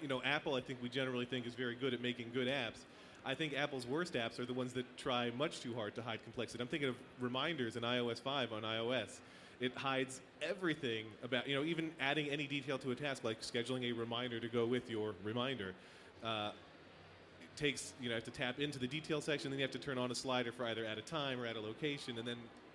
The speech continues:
more details for those are further hidden, you have to hit show more, and it's,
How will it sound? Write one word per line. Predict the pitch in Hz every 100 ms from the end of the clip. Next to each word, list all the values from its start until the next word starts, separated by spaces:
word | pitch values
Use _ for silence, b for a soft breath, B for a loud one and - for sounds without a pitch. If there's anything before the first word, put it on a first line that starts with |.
| 127
more | 139 139
details | 131 135 123
for | 117
those | 120 143
are | 131 120
further | - 156 143
hidden, | 123 123 117
you |
have | 120
to | 113
hit | 110
show | - 139 120
more, | 143 139
and | 123
it's, | 117